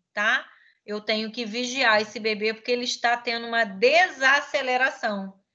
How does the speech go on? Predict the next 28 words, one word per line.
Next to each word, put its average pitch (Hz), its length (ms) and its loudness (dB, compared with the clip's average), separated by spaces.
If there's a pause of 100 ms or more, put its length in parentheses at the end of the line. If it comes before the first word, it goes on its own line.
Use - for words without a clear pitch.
(160)
e 240 120 -4
não 240 260 -2
pode, 180 480 -2 (480)
ok? 226 680 0 (640)
É 262 400 8
mais 247 420 2
ou 277 100 -4
menos 247 340 -4
esse 247 220 -4
valor 240 360 -2
aí 226 260 -2
que 247 80 -8
eu 240 100 -4
coloquei 233 360 -4
pra 220 140 -4
vocês, 208 500 -6
entre 190 280 -8
cento 202 380 -2
e 202 40 -4
trinta 233 600 -2
e 247 100 0
cento 226 320 -4
e - 40 -12
sessenta 233 460 0
batimentos, 220 760 0
tá 165 140 -6
bom, 208 300 2
gente? 190 520 -2